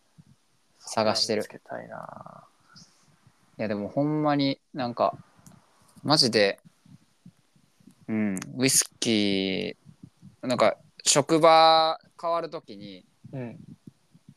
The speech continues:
Speaker 1: もう、もう、もう最近ウイスキーを沼ってたから、俺はいろんな人にウイスキーの良さをずっと語ったから、
Speaker 2: うん。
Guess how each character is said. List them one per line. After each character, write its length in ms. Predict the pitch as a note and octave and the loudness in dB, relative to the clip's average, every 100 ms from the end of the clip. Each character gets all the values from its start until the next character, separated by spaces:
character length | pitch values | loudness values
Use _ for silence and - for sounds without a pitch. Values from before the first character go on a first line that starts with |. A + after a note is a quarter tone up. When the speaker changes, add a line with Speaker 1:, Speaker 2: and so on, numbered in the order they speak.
| _ _ _ - | _ _ _ -12
Speaker 1:
も 340 | C#3+ D3 - - - _ | -6 -6 -6 -16 -20 _
う、 20 | A#2+ | -16
も 220 | A#2+ - D3+ | -16 -16 -16
う、 40 | |
も 80 | C#3 | -10
う 40 | |
最 260 | - D#3 C#3+ | 0 0 2
近 160 | C#3+ | 0
ウ 80 | C3+ | 2
イ 60 | D3+ | 0
ス 120 | - | -2
キ 260 | - A2 G2 | -6 -6 -6
ー 40 | |
を 40 | |
沼 300 | G2+ B2 B2+ | -6 -4 -4
っ 80 | A#2+ | -4
て 200 | _ B2+ | _ -10
た 120 | G#2 | -10
か 100 | - | -12
ら、 80 | F#2 | -8
俺 120 | G#2 | -6
は 60 | G#2 | -4
い 80 | A2 | 0
ろ 120 | B2 | 0
ん 60 | B2+ | 0
な 100 | G#2+ | -4
人 160 | G2+ | -10
に 220 | G2+ G#2+ | -12 -12
ウ 100 | A2 | -10
イ 40 | A#2+ | -8
ス 140 | - | -8
キ 180 | A2 G#2 | -6 -6
ー 40 | |
の 160 | G2 G2 | -6 -6
良 100 | G#2+ | -2
さ 200 | G#2+ F#2+ | -2 -2
を 100 | F#2 | -2
ず 120 | G2+ | -4
っ 20 | |
と 80 | G#2+ | -4
語 180 | - G#2 | -6 -6
っ 80 | G2+ | -6
た 160 | - | -8
か 100 | F#2+ | -8
ら、 240 | F#2+ F2+ F2 _ | -8 -8 -14 _
Speaker 2:
う 60 | C3 | -12
ん。 180 | A2 | -12